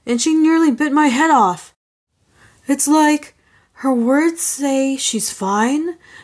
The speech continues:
but everything else about her says she's not." "Could always just say that," Ben mumbled as he walked past.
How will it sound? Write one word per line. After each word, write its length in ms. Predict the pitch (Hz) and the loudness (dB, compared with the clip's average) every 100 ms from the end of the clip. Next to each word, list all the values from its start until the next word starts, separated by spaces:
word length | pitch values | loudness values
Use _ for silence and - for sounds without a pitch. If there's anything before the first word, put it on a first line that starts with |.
| _ _ | _ _
but 220 | 220 226 | 0 0
everything 680 | 196 202 277 277 320 320 311 | -2 -4 -4 -2 -2 -2 0
else 340 | 226 240 254 | 0 0 -2
about 400 | 247 214 220 220 214 | -6 -4 -2 -2 -2
her 240 | 233 226 | 0 0
says 460 | 220 - 214 202 - | -2 -4 -4 -4 -4
she's 280 | - 170 - | -4 -8 -8
not." 460 | 185 190 151 - - _ _ _ _ _ _ _ _ _ _ _ _ _ _ _ - - _ | -6 -6 -8 -16 -20 _ _ _ _ _ _ _ _ _ _ _ _ _ _ _ -20 -20 _
"Could 240 | - 214 214 | -2 0 2
always 420 | 214 220 214 190 | 4 4 2 0
just 220 | 208 180 | -4 -4
say 180 | 202 190 | -4 -2
that," 400 | 185 190 185 - _ _ _ _ _ _ - | 0 -2 -2 -10 _ _ _ _ _ _ -8
Ben 300 | 185 180 180 | -4 -4 -2
mumbled 400 | 180 180 185 180 | -2 0 0 -2
as 200 | 180 - | -4 -6
he 100 | 196 | -4
walked 360 | 190 180 - | -2 -4 -6
past. 440 | - 180 185 - | -8 -8 -8 -10